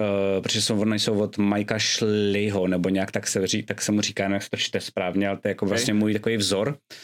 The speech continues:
Speaker 1: A já ho, když já kreslím mapy, tak ho napodobuju vlastně, to je jediné, co dělám. Ehm,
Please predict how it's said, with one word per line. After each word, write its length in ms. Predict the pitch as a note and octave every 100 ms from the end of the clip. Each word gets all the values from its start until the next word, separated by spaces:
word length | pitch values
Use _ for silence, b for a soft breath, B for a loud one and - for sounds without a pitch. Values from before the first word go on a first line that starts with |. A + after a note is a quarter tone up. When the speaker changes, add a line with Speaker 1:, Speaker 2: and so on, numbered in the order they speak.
| B B
Speaker 1:
A 40 | G2+
já 80 |
ho, 200 | G2 G2+
když 360 | G#2 G#2 G#2+ -
já 100 | A#2+
kreslím 300 | A#2+ A2+ B2
mapy, 200 | A2 A2
tak 120 | G#2
ho 80 | G2+
napodobuju 520 | F#2 A2 G#2 F#2 F#2
vlastně, 280 | F2 - F2+
to 100 | E2
je 60 | F2+
jediné, 200 | F2+ F2
co 120 | A2
dělám. 280 | F#2 E2 - - B B B B
Ehm, 580 | B2+ A2+ A2 G#2+ A2 A2